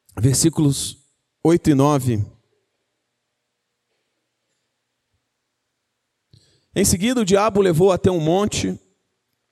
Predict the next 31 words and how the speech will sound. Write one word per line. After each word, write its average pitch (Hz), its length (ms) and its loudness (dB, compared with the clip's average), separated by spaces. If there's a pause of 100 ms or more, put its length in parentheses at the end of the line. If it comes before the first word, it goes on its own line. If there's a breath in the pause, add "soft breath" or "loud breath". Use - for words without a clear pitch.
(340)
muito 160 280 2
alto 170 280 0
e - 20 2
lhe 170 60 -2
mostrou 165 360 2
todos 185 340 2
os 156 140 -2
reinos 165 340 0
do 151 120 -2
mundo 127 360 -2
e 98 40 -4
sua 151 260 0
glória. 113 440 0 (560 soft breath)
"Eu 175 120 6
lhe, 190 340 -2
eu 190 120 6
lhe 214 120 2
darei 202 260 4
tudo 202 280 0
isso", 208 240 0
declarou, 156 340 2
"basta 185 680 -2 (360 soft breath)
pos-, 165 260 4
prostrar, 170 680 -2
ajoelhar-se 160 840 -2 (320 soft breath)
e 156 80 -2
adorar-me." 147 580 0 (1120 soft breath)
Jesus 135 320 0
respondeu, 151 440 0
"Saia 170 260 0
daqui, 170 640 -2